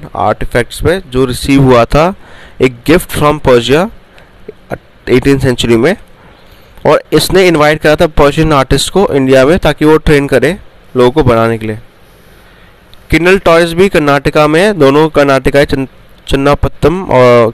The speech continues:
किन्नल। ये wooden toys है जो depict करते हैं mostly हिंदू गॉड और goddess को। Kondapalliya,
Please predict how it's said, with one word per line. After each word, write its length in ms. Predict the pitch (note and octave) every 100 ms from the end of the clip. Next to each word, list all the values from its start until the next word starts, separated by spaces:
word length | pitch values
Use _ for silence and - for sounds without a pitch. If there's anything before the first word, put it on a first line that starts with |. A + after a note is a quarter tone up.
| -
किन्नल। 380 | C3 B2+ F3 A3 - - - - - - -
ये 360 | B2 B2 C#3+ F3+
wooden 360 | D3+ C#3+ E3 D#3+
toys 400 | D3 D3 D3 D3+
है 140 | D#3+
जो 100 | D#3
depict 340 | D3 - -
करते 280 | C3+ B2+ -
हैं 160 | C#3+ D3+
mostly 360 | C#3 C3 B2+
हिंदू 480 | D3+ D#3+ D3+ C3+ C#3+
गॉड 240 | B2+ C3+ C#3
और 80 |
goddess 380 | A#2 A2+ A2+ A#2+
को। 200 | - F3+ - - - - - - - -
Kondapalliya, 880 | D#3 E3+ F#3 F3+ E3+ F3 F#3+ G#3